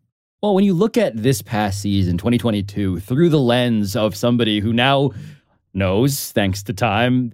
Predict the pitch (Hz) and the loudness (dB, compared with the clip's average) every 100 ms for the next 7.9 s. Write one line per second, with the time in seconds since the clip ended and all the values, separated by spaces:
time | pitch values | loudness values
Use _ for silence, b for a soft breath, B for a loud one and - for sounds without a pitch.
0 | _ 156 180 156 196 165 196 147 120 104 | _ -2 0 2 0 2 0 0 -2 -4
1 | 85 78 87 - - _ _ _ _ _ | -6 -8 -12 -20 -20 _ _ _ _ _
2 | - 208 226 370 285 180 165 175 170 127 | -6 0 2 2 2 2 2 2 0 -2
3 | 143 - 113 - 131 117 107 85 - - | -2 -4 -6 0 0 0 -2 -4 -10 -20
4 | - - 113 113 110 127 123 107 98 98 | -20 -2 2 2 2 2 2 2 0 -2
5 | 107 95 92 - _ - - 98 98 120 | -6 -8 -10 -14 _ -14 -12 -10 0 2
6 | 196 175 147 143 151 139 117 - b b | 2 2 2 2 2 0 -2 -6 b b
7 | 127 127 120 - 123 131 107 104 | -2 0 0 0 0 0 0 -2